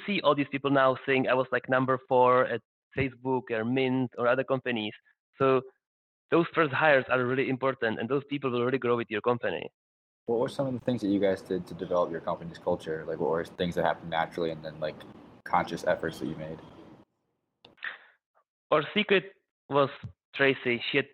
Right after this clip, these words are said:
Speaker 1: you know, lots of experience with, uh, H R and managing people and growing the culture. And, uh, we were really careful about, uh,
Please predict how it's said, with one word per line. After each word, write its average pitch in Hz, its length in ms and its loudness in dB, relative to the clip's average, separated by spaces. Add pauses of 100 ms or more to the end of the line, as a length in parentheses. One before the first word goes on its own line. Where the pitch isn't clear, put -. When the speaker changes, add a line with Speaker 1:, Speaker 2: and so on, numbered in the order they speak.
(100)
Speaker 1:
you 123 80 0
know, 131 80 4
lots 120 100 0
of - 100 -12
experience 127 760 2
with, 123 240 -6
uh, 117 260 4 (380)
H 135 200 -2
R 120 300 6
and 117 180 4
managing 120 300 -2
people 117 560 -4
and 120 160 -2
growing 117 200 0
the 110 60 -6
culture. 110 560 0 (500)
And, 120 360 6
uh, 120 200 6 (300)
we 135 120 0
were 139 160 6
really 147 200 6
careful 139 380 4
about, 120 340 4 (140)
uh, 117 400 6